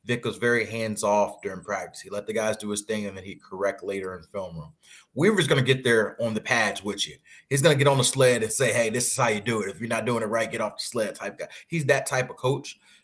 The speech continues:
Um, and I think that you're gonna see him relate to players better, which I think is gonna be important. What I am curious to see is, is what scheme he runs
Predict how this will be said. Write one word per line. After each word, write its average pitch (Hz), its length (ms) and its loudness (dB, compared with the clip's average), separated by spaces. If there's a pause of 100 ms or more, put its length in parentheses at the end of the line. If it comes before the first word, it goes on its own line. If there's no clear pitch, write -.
(100)
Um, 110 460 -2 (580)
and 127 380 4 (100)
I 127 80 2
think 139 300 -2
that 123 180 2
you're 123 80 -6
gonna 120 160 -2
see 120 520 -6
him 107 300 -8
relate 98 360 -6
to 127 100 -8
players 123 400 -2
better, 131 420 -2
which - 320 -8
I 98 60 -8
think 104 220 -12
is 104 80 -10
gonna 107 140 -12
be 101 120 -12
important. 113 560 -8 (640)
What 123 160 4
I 120 120 4
am 180 200 6
curious 127 300 0
to - 80 -4
see 120 260 -2
is, 107 240 0
is 107 140 -6
what 117 240 0
scheme 139 420 -2
he 113 160 -4
runs 92 640 -8